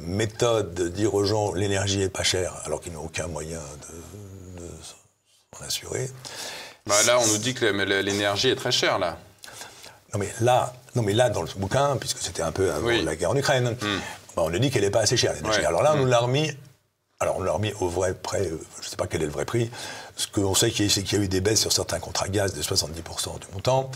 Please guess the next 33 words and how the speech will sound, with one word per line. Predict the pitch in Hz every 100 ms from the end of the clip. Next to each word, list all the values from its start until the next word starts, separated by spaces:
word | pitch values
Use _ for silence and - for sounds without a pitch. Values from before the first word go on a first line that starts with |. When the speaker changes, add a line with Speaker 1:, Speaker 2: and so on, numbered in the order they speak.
| - - - -
Speaker 1:
parce | 104
qu'en | 110
fait, | 147 127
les | 110
marchands | 98 95 120
d'énergie, | 107 101 98 117
ils |
sont | - 95
quand | 95
même | 95
pas | - 113
totalement | 101 92 92 85
débiles | 85 82 85
non | 82
plus. | 85 120 131 131 - - - - - - - -
C'est-à-dire | - 113 113 131
qu'à | 123
un |
moment | 110 98
donné, | 95
il | 131
n'y |
a | 107
pas | 92
de |
client | - 107
pour | 113 98
acheter | 87 107
l'énergie | 101 90 104
qu'ils | -
proposent. | 104 92 82 -
Speaker 2:
Hmm. | 101 90 - - _ _ _ _ _ - -
Speaker 1:
Alors, | 95